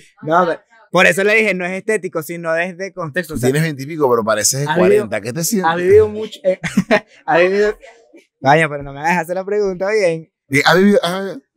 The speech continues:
Speaker 1: Has vivido en muchas ciudades, eh, has estado en Argentina, has estado en Chile, has estado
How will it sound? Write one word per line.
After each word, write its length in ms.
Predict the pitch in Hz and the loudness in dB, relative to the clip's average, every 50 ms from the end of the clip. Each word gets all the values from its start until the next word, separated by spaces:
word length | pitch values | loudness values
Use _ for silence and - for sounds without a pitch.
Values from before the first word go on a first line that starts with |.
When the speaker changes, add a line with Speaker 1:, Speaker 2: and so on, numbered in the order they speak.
| _ - | _ -2
Speaker 1:
Has 120 | 151 160 | 0 2
vivido 200 | 165 170 175 190 | 2 2 2 2
en 80 | 196 208 | 0 -2
muchas 240 | 208 196 - 226 - | -4 -4 -6 -8 -6
ciudades, 600 | - 220 208 208 190 170 165 160 160 170 175 _ _ _ _ _ _ _ _ _ _ _ _ _ _ _ | -4 -2 0 2 4 4 2 2 -2 -8 -14 _ _ _ _ _ _ _ _ _ _ _ _ _ _ _
eh, 100 | 139 143 | -2 -2
has 120 | 139 139 135 | 0 -2 -2
estado 180 | - 151 151 | -2 -4 -4
en 60 | 147 | -4
Argentina, 460 | 151 143 135 131 123 151 151 147 139 135 | -6 -10 -12 -8 -4 -4 -4 -4 -6 -10
has 40 | 135 | -14
estado 320 | 135 - 147 135 135 135 | -14 -12 -10 -8 -8 -8
en 180 | 135 135 131 127 | -8 -10 -10 -10
Chile, 480 | - - 143 139 139 135 135 135 135 131 | -8 -8 -6 -6 -6 -8 -8 -8 -6 -6
has 180 | 123 120 123 | -6 -6 -8
estado 420 | 131 123 - - 135 131 131 131 | -12 -16 -12 -10 -10 -8 -8 -8